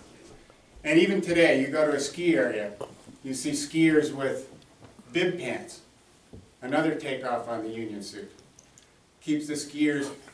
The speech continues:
waist warm. There's no chance for snow or cold to get in under their, under their coat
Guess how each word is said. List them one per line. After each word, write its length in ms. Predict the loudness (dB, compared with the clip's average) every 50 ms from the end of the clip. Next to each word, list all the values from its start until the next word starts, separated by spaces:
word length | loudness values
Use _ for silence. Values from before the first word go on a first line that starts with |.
| -20 _ -12
waist 480 | -6 -4 -2 -2 -2 -2 -4 -6 -10
warm. 380 | -10 -8 -6 -4 -4 -2 -2 -2
There's 160 | -4 -4 -4 -4
no 140 | -4 -6
chance 360 | -6 -6 -4 -4 -4 -4 -4 -4
for 120 | -6 -6
snow 360 | -6 -6 -6 -4 -2 -2 0
or 140 | 0 -2 -2
cold 360 | -2 -2 0 0 0 0 -2
to 100 | -6 -8
get 200 | -6 -6 -6 -4
in 260 | -2 -2 -4 -4 -6 -10 -16 -20 -20 -20 -20 -20 -20 -20 -20 -14 -10
under 200 | -8 -8 -8 -6
their, 300 | -2 -2 0 -2 -2 -4 -8 -18 -20 -20 -20 -20 -20 -20 -20 -20 -20 -20 -18 -12
under 180 | -10 -10 -8 -6
their 280 | -4 -4 -4 -4 -4 -8 -18 -20 -20 -20 -20 _ _ _
coat 360 | -12 -8 -6 -6 -6 -6 -8